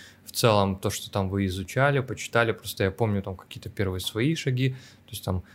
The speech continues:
приходишь, там смотришь, вау, вау, вау, вау, это классно, это классно, это классно, так интересно, вау, там типа дексы.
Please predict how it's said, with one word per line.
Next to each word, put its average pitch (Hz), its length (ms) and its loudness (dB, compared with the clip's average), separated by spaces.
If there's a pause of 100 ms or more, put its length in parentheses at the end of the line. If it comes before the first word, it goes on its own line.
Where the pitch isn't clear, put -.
(100)
приходишь, 143 540 4
там 113 180 2
смотришь, 131 520 4
вау, 120 240 6
вау, 110 140 6
вау, 110 220 8
вау, 120 280 8
это 107 180 2
классно, 113 360 2
это 104 140 0
классно, 110 320 2
это 101 120 0
классно, 131 360 2
так - 200 0
интересно, 127 480 4
вау, 117 280 6
там 98 220 2
типа 98 320 0 (380)
дексы. 131 680 4